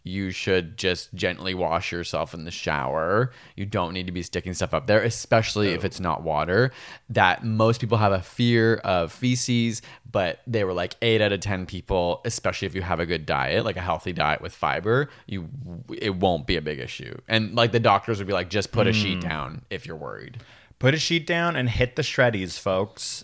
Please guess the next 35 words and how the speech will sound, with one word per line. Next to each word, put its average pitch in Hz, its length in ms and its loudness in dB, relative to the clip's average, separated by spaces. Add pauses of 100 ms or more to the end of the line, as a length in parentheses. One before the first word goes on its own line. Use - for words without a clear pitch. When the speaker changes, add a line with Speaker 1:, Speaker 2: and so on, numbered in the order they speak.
Speaker 2:
That 113 240 2
is 113 240 2
much 107 420 -2
smarter. 98 380 0
Speaker 1:
And 175 360 10
don't 143 300 6
squeeze 123 340 2
too - 140 0
much 107 180 0
water 101 240 6
up - 120 -2
there 87 160 2
if 85 80 -2
you're 85 100 -2
gonna 71 160 -8
douche. - 460 -14 (300)
Speaker 2:
Okay, 151 260 10
the 127 100 6
videos 156 520 12
that 147 280 8 (140)
the 117 160 8
studies - 440 8
Speaker 1:
<laughs> - 60 0
Speaker 2:
I've 123 160 10
Speaker 1:
Like 120 140 0
hoses. 101 560 -4
Speaker 2:
Well, 151 480 10 (180)
the 123 840 10
studies 143 360 4
I 120 220 10
read, 101 240 4
there 104 80 2
was 95 80 -2
about, 98 120 0
like, 95 140 -6